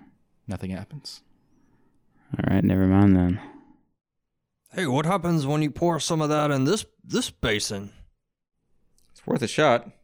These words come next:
Speaker 2: I will pour some of it in that basin.
Speaker 1: Okay. It fills up like the other one, all the way to the brim.
Speaker 2: But without me pouring out all of it.
Speaker 1: But,
Speaker 2: Right?
Speaker 1: yeah, you can pour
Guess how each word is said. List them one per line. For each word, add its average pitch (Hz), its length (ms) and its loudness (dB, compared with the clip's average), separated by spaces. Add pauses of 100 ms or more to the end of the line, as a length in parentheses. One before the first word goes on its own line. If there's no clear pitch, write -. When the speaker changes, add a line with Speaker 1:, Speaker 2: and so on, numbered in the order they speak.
(840)
Speaker 2:
I 113 140 6
will 107 160 6
pour 147 380 4
some - 220 2
of 139 180 6
it 151 160 4
in 110 180 8
that 113 260 6
basin. 104 580 2 (160)
Speaker 1:
Okay. 123 240 -6 (1080)
It 104 140 -10
fills 104 320 0
up 107 180 -2
like 104 140 -4
the 113 100 -2
other 123 140 0
one, 90 160 -10 (800)
all 101 160 -2
the 104 60 0
way 107 140 0
to 107 120 -12
the 113 80 -4
brim. 92 320 -6 (120)
Speaker 2:
But 120 120 8
without 117 280 6
me 110 120 8
pouring 107 340 6
out 104 160 6
all 101 240 6
of - 60 -4 (100)
it. - 60 -16 (500)
Speaker 1:
But, 95 360 0 (640)
Speaker 2:
Right? 104 260 6
Speaker 1:
yeah, 92 60 2
you 90 180 0
can 92 180 -2
pour 90 360 0